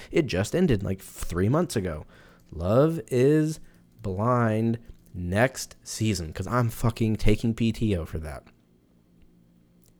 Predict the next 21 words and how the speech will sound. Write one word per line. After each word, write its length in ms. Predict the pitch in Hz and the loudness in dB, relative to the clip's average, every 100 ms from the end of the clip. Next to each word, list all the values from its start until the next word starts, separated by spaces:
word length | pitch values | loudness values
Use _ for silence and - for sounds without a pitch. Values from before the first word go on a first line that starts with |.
| - - - | -20 -20 -12
Season 380 | - 180 208 202 | -2 0 2 4
five 280 | 175 185 185 | 6 4 4
is 160 | 143 | 2
likely 320 | 110 151 170 170 | 4 2 4 2
to 80 | |
be 140 | 151 151 | 4 4
released 380 | 143 135 143 - | 6 4 2 0
at 100 | - | -6
the 140 | - | 0
end 240 | 180 196 202 | 8 10 10
of 120 | 151 | 6
twenty 240 | - 147 | 6 4
twenty-three 560 | 143 143 127 135 143 147 | 4 2 0 0 2 4
or 140 | 143 | 4
the 60 | 120 | 4
beginning 520 | 117 110 131 139 131 | 2 2 2 2 0
of 160 | 120 107 | 0 0
next 340 | 117 113 - | 0 0 -2
year, 100 | 113 | -4
twenty 260 | 107 110 107 | -2 -4 -4
twenty-four. 580 | 113 98 - 95 - | -4 -6 -6 -6 -6